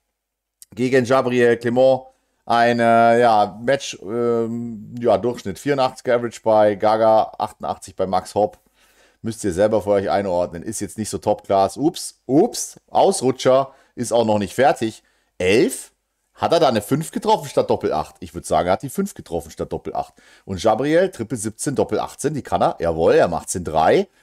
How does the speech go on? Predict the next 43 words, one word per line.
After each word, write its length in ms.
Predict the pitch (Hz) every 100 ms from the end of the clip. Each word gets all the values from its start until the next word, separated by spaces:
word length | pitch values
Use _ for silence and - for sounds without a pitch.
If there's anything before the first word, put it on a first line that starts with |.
| _
Rebreak, 840 | 139 143 247 359 277 254 254 254 226
Rebreak, 720 | 262 294 262 247 254 254 247
wup, 220 | 349 359
wup. 240 | 403 440 -
Und 260 | - 117
das 240 | 110 - -
Game 240 | 87 104 -
ist 160 | 123
noch 140 | 113 87
nicht 200 | 87 -
aus. 320 | 160 120 - _ _ _
Wenn 100 | 107
man 140 | 135
die 80 | 120
fünf 300 | - 196 220
trifft 200 | 175 180
statt 160 | 160 139
Doppel-Acht, 460 | 175 135 113 - _ _ _ _
dann 180 | 95 101
war 120 | 143
da 100 | 151
vielleicht 280 | 135 110 -
doch 100 | 175
ein 80 | 170
bisschen 340 | 165 156 131
Nervosität 800 | 120 120 123 110 - 117 117 139
dabei. 340 | 139 156 175 - _ _ -
Der 120 | 107
war 160 | 127 123
weit 200 | 151 160
daneben, 360 | 160 165 165
der 120 | 151 139
war, 340 | 139 143 -
oder 220 | 131 147
war 180 | 135 135
was 180 | 135 -
im 180 | 160 156
Tay? 360 | 95 76 73 _ _ _
Man 160 | 104 107
weiß 220 | 143 -
es 120 | -
nicht. 340 | 87 87 123 - _ _ _
Äh, 280 | 113 117 120